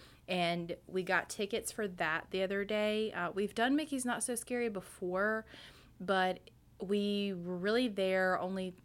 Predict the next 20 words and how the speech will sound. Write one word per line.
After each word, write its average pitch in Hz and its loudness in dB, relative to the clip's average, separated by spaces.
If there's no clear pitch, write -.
to, - -2
like, 175 0
meet 175 -4
the 190 -6
characters 180 0
and, 180 -2
like, 165 0
ride 160 2
the 165 -2
rides 165 0
and 160 -8
go. 175 0
We 190 0
didn't 185 0
do 175 -4
any 160 -6
of 156 -10
the 170 -10
candy 233 -2
trails. 202 0